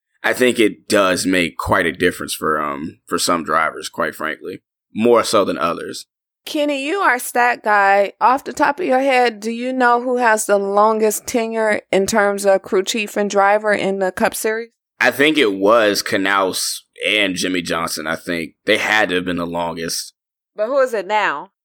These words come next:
Speaker 1: Now? Hmm. I'm not a hundred percent sure. I'm actually not a hundred percent sure who has that. I'd have to look that up.
Speaker 2: That's, that's an interesting little fact. Well, I guess we can jump into some predictions, but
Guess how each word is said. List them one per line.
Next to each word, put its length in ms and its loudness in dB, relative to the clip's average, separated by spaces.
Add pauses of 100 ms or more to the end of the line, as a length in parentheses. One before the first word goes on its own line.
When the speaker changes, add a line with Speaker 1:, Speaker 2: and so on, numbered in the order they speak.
Speaker 1:
Now? 600 2
Hmm. 640 -10 (520)
I'm 80 -12
not 180 4
a 40 6
hundred 220 0
percent 260 -4
sure. 400 2 (140)
I'm 320 -8
actually 280 -4
not 140 -2
a 40 0
hundred 160 -2
percent 220 -10
sure 220 -4
who 160 -6
has 240 -4
that. 240 -10 (100)
I'd 120 -6
have 140 -2
to 60 -12
look 240 -6
that 140 -6
up. 220 -2 (360)
Speaker 2:
That's, 440 -12
that's 300 0
an 140 2
interesting 540 -4
little 160 -2
fact. 460 -12 (200)
Well, 280 2 (280)
I 120 2
guess 320 2
we 100 4
can 280 0
jump 360 2
into 1080 -6 (420)
some 220 0
predictions, 720 0
but 180 -6